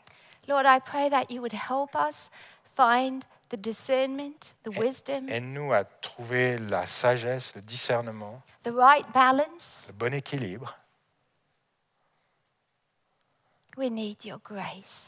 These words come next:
Speaker 2: On a besoin de ta grâce.
Speaker 1: We need your life to bubble outside of us.
Speaker 2: On a besoin que ta vie, euh, surgisse, euh, coule de nous.
Speaker 1: That what we do, we would do it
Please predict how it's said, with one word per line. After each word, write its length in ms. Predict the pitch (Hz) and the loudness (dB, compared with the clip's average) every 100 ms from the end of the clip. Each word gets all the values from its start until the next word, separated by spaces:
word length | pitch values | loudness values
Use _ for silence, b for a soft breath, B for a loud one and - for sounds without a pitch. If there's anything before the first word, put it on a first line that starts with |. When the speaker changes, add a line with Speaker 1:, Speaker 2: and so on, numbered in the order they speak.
| 98 | -14
Speaker 2:
On 40 | |
a 60 | 92 | -14
besoin 260 | 98 110 | -10 -10
de 60 | 110 | -4
ta 160 | 120 | -4
grâce. 480 | 117 95 98 - - 262 | -2 -4 -8 -12 -10 -6
Speaker 1:
We 100 | 254 | -4
need 300 | 269 277 262 | -4 -6 -6
your 180 | 240 | -4
life 540 | 233 233 233 240 269 - - | 0 4 6 6 4 -2 -14
to 60 | 240 196 196 _ _ _ | -14 -14 -16 _ _ _
bubble 580 | 143 277 247 269 226 214 - _ - | 4 6 4 -2 -8 -14 -20 _ 0
outside 680 | 254 - - - 247 247 214 | 2 2 -4 -2 0 0 -2
of 140 | 208 | -6
us. 200 | - - 110 | -6 -8 -8
Speaker 2:
On 60 | 107 | -4
a 120 | 107 | -4
besoin 280 | 104 120 120 | -4 -6 -6
que 500 | - 107 101 101 104 _ - | -8 -10 -8 -8 -10 _ -6
ta 180 | 107 | -4
vie, 460 | 104 107 123 117 101 - b b b _ | -4 -6 -8 -6 -10 -16 b b b _
euh, 20 | - 101 - | -20 -20 -20
surgisse, 1000 | - - - 135 117 113 123 117 - - | -20 -16 -8 -6 -4 -6 -8 -12 -14 -16
euh, 40 | - 101 98 - _ _ _ _ _ - | -18 -18 -20 -20 _ _ _ _ _ -12
coule 300 | 202 180 139 | -6 -6 -6
de 120 | 113 | -10
nous. 180 | 92 87 - B B B _ _ _ | -12 -16 -20 B B B _ _ _
Speaker 1:
That 180 | 254 220 - 220 | 2 2 -2 4
what 300 | 294 330 - | 8 8 4
we 180 | 294 311 | -8 -8
do, 400 | 226 269 277 285 | -8 -8 -8 -8
we 160 | 247 254 | -8 -8
would 200 | 226 214 | -8 -8
do 200 | 240 226 | -8 -6
it 120 | 208 | -8